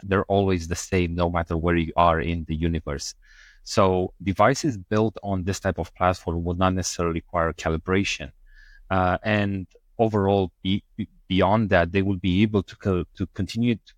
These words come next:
perform a continuous measurement, uh, whilst not drifting too much from their, their initial status. So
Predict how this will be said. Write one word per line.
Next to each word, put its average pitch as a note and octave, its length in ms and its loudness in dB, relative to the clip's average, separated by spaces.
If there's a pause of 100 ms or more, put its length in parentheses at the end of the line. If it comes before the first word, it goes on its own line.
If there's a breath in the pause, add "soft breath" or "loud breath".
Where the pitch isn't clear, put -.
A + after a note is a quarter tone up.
perform B2 380 0
a G#2+ 40 0
continuous G2 580 -4
measurement, F#2 560 -2 (580 soft breath)
uh, F#2 480 2
whilst G2+ 340 2
not G2+ 200 0
drifting G2+ 520 -2
too - 180 -4
much F2 260 0
from F2+ 320 -2
their, E2+ 260 2
their F2 220 -2
initial E2 420 -4
status. - 480 -4
So F#2 300 0